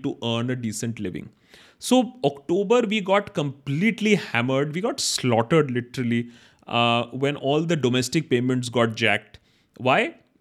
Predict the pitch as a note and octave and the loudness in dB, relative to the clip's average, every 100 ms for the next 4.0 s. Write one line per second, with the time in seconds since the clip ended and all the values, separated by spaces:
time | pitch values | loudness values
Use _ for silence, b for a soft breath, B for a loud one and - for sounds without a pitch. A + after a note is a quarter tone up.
0 | - C3 - D3 C#3+ C#3 C#3 C#3 B2+ A#2+ | -6 -6 -2 0 2 2 2 2 4 2
1 | B2+ C3+ C3+ C3+ B2 C3+ C3 B2+ B2 A#2 | 2 2 2 0 -2 -4 -2 -2 -2 -2
2 | A2 A2+ A#2 G#2+ G#2+ A2+ - A2+ A2 G#2+ | 0 0 0 -2 0 -2 -2 -6 -4 -6
3 | - G2+ G#2+ A2 G#2 G#2 G2+ A2+ G2+ | -4 -6 -4 -4 -4 -4 -4 -4 -4